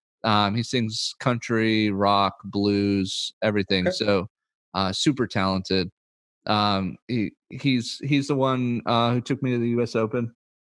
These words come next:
Speaker 2: Oh, cool.
Speaker 1: Uh, yeah, it's, it's, you know, one of my best friends in the whole world. Um, and we, we went out and played yesterday. The only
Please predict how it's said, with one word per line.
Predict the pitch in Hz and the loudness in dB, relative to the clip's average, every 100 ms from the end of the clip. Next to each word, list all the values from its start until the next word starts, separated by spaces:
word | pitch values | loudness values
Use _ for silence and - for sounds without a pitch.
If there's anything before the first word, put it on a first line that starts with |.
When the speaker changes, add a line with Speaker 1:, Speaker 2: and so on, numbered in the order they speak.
| _ - | _ 2
Speaker 2:
Oh, | 220 | 2
cool. | 220 285 185 117 - _ - | 4 6 6 4 -4 _ -4
Speaker 1:
Uh, | 127 | -2
yeah, | 113 139 127 | 2 4 4
it's, | 123 101 - | 2 -4 -10
it's, | - 135 - _ _ _ _ - | -8 -8 -10 _ _ _ _ -4
you | 123 | -2
know, | 110 101 | 0 0
one | 127 | 0
of | 123 | 0
my | 104 | 0
best | 107 - | 0 0
friends | 104 98 95 | -2 -2 -2
in | |
the | 98 | 0
whole | 101 | 2
world. | 98 95 92 - _ _ _ _ - | 2 0 -2 -8 _ _ _ _ -2
Um, | 107 104 101 98 | 2 4 4 2
and | 107 107 | 0 0
we, | 117 | 0
we | 113 127 | 0 0
went | 123 123 | 2 2
out | 117 95 | 2 0
and | 113 | -2
played | 117 110 | 0 2
yesterday. | 117 - 123 113 | 0 0 0 2
The | 139 | 2
only | 180 165 139 - | 4 2 0 -4